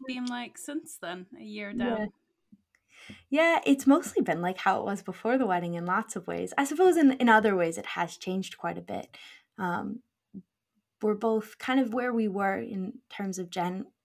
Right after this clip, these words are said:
Speaker 2: working full time and me being a student. Um, we spent a lot of time with our friends. We spent a lot of time with our cat. We, we unfortunately, we actually lost,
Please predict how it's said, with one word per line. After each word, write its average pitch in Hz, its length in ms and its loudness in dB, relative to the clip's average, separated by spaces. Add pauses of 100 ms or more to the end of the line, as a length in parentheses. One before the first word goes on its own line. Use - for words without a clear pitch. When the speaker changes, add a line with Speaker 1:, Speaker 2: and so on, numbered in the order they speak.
Speaker 2:
working 208 340 -2
full 190 240 -6
time 180 440 -6
and 180 140 -6
me 185 140 -4
being 180 300 -4
a 180 40 -8
student. 190 680 -4 (380)
Um, - 360 -10 (280)
we 202 60 -4
spent 180 240 -4
a 175 60 -4
lot 175 200 -2
of 175 80 -14
time 185 240 -6
with 180 140 -6
our 175 120 -4
friends. 180 680 -8
We 185 60 -6
spent 180 200 -4
a 175 40 -2
lot 175 180 0
of 175 40 -18
time 185 180 -8
with 175 140 -10
our 180 120 -8
cat. 180 400 -6 (380)
We, 214 200 -4
we 233 100 0
unfortunately, 220 640 -2
we 202 80 -6
actually 208 280 -6
lost, 190 460 -4